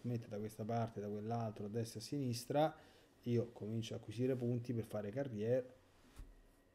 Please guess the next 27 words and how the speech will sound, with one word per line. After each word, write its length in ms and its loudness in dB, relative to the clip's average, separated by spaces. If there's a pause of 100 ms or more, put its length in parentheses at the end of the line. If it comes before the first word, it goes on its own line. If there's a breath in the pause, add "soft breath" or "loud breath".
(480 loud breath)
Vescovi 520 12
che 100 10
fanno 260 6
i 40 6
lacchè 480 8 (360 loud breath)
perché 220 -6
vogliono 300 8
diventare 400 4
cardinali 640 2 (1120)
o 120 6
vogliono 380 6
il 40 0
posto 380 0
prestigioso. 720 0 (1700 soft breath)
Vabbè, 220 -2 (720 soft breath)
non 140 -8
parliamo 380 -2
di 80 -4
queste 260 -6
cose. 240 -8
Quindi 240 -8
questo 440 4
è 20 0
un 80 -6
problema 440 0
serio, 460 2
questo, 240 -8